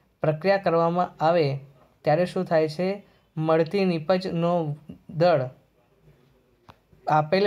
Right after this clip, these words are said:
પ્રક્રિયકોના દળના સરવાળાના બરાબર હશે. એને જ આપણે દળ સંચયનો નિયમ કહીએ છીએ. તો આ પ્રક્રિયા કર્યા પછી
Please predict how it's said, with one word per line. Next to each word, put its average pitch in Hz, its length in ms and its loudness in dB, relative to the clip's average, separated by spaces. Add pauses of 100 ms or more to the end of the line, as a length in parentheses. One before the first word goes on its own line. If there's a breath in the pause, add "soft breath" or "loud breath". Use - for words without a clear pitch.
(120)
પ્રક્રિયકોના 170 720 -2 (100)
દળના 160 1120 -4
સરવાળાના 143 800 2
બરાબર 127 420 0 (560)
હશે. 147 320 -2 (580)
એને 185 220 0
જ 196 60 0
આપણે 175 260 0
દળ 165 240 0
સંચયનો 151 460 -4
નિયમ 151 320 -4
કહીએ 135 280 -4 (580)
છીએ. 160 280 -2 (600 soft breath)
તો 196 100 4 (580)
આ 190 120 2
પ્રક્રિયા 208 440 0
કર્યા 202 320 2
પછી 185 360 -2